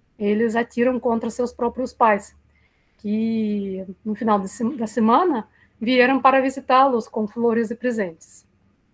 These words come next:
Ah, então,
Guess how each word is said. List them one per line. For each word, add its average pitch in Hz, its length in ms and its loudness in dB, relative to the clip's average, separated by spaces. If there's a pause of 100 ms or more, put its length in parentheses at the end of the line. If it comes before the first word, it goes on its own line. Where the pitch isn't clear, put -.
(2750)
Ah, 202 400 -2
então, 269 640 -2